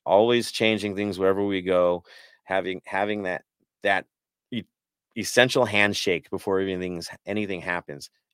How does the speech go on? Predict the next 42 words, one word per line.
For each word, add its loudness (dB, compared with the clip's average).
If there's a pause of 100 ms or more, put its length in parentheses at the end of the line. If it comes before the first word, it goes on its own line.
(140)
It's -10
Global 0
Diplomatic -6
that's -12
been -12
doing -6
that. 0 (440)
Uh, -2 (320)
and, -6
and -10
honestly, -6
we -10
just, -14 (100)
we -8
love -4
to -10
see -10
it. -8
Keep -14
doing -8
it. -10
We're, -10
we're, -10 (480)
we're 2
honored 2
to -6
have -4
you -6
in -6
the -6
black -6
and -12
gold -8
with -14
us. -14 (140)
That -4
is, -8
that -2
is -10
for -16
certain. -14 (1200)
Uh, 0